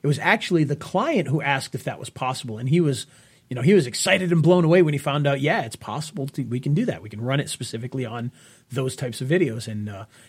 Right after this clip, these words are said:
you know, like I said, the results just s-, absolutely spoke for themselves, which is the beauty of running ads in general, by the way. If you work with local businesses or any other business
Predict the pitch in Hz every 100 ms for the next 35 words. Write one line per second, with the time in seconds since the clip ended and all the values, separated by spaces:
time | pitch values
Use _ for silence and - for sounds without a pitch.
0 | _ 107 120 127 - 143 123 123 131 151
1 | 156 131 - - _ _ - - - _
2 | _ _ _ - 151 165 - 175 143 143
3 | - 160 156 127 113 160 127 95 - -
4 | - - 156 147 147 196 277 220 143 170
5 | 160 156 147 139 127 131 151 156 123 113
6 | 107 104 101 - 151 190 202 165 151 156
7 | 156 151 143 135 147 147 139 113 165 160
8 | 147 147 143 135 143